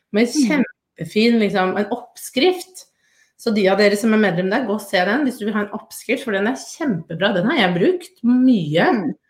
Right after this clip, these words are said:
Speaker 1: Veldig
Speaker 2: Ja.
Speaker 1: ryddig, ikke sant? Går igjennom, hva skal du si når, dum, dum, dum. Eh,
Speaker 2: Mhm.
Speaker 1: eller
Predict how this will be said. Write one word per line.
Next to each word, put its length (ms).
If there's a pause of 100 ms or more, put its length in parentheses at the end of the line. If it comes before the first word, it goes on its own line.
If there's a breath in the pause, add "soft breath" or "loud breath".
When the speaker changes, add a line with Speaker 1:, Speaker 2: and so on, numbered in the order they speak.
(220)
Speaker 1:
Veldig 180
Speaker 2:
Ja. 120
Speaker 1:
ryddig, 760
ikke 60
sant? 220 (120)
Går 300
igjennom, 500
hva 180
skal 200
du 80
si 300
når, 360
dum, 300
dum, 280
dum. 220 (560 soft breath)
Eh, 60 (160)
Speaker 2:
Mhm. 80
Speaker 1:
eller 220